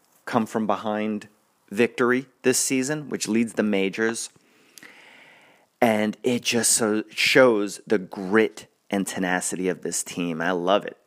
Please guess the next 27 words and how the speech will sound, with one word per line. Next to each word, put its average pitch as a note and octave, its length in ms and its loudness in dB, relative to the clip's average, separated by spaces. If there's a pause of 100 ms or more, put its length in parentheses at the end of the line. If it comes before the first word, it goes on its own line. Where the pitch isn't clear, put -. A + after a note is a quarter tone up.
These G#2 260 -2
guys E2+ 340 -8
are - 180 -10
gritty. F2+ 720 -4 (220)
Really, F#2 480 0
really E2+ 300 -6
love E2+ 240 -4
it. E2 100 -8 (1300)
But G#2+ 320 4 (280)
Happ D3+ 400 0 (260)
puts - 240 0
them C#3+ 180 2
in A#2+ 60 2
a G#2+ 80 -2
hole, G#2+ 640 2 (100)
and F#2 640 -2 (240)
if - 760 -8 (1000)
you B2 80 4
listened D#3+ 320 0
to B2 80 0
the G#2+ 80 0
show G#2 220 2
the G2+ 120 2
other F#2 160 -2
day, F2+ 360 0
I F2+ 80 -6
said, F2 320 -2